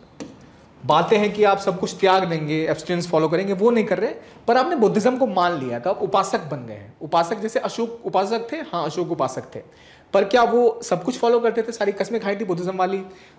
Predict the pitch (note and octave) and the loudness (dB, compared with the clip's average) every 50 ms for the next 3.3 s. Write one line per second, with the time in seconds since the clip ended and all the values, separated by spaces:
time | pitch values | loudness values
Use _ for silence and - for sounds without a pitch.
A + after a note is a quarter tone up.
0 | _ - D#3 C#3+ F#3 G3 G3+ G3 F#3+ - - D#3+ D#3 D3+ D3 - - D3+ D#3 - | _ -14 -4 2 4 4 6 4 2 2 0 0 0 -2 -4 0 0 -2 0 2
1 | G3 F#3 - F3+ F3+ F#3 F#3+ F#3 - - F#3 F#3+ G3 F#3 F#3+ F3+ E3+ F3+ F3+ G#3+ | 0 -2 0 2 4 4 2 2 -2 -2 -2 -2 0 0 -2 -2 -2 -2 -2 0
2 | F#3+ E3+ E3+ D#3 C#3 C#3 A#2+ A#2 - F#3+ G3 A#3+ C4+ - F#3+ G3 G3 - - C4 | 0 0 0 -4 -4 -6 -10 -6 -6 -4 -2 -2 0 2 2 0 0 0 -2 -4
3 | A#3+ F#3 G#3+ - - - | -2 -4 -6 -8 -8 -10